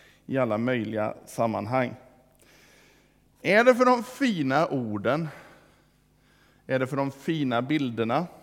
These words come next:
Ja, det är säkert så. Men, eh,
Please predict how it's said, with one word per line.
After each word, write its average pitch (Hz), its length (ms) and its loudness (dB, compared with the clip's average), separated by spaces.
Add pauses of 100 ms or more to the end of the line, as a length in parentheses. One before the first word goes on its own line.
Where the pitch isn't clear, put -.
(1300)
Ja, 131 300 0
det 147 160 -2
är 143 140 0
säkert 123 640 -6
så. 135 360 2 (720)
Men, 151 600 4
eh, 160 300 6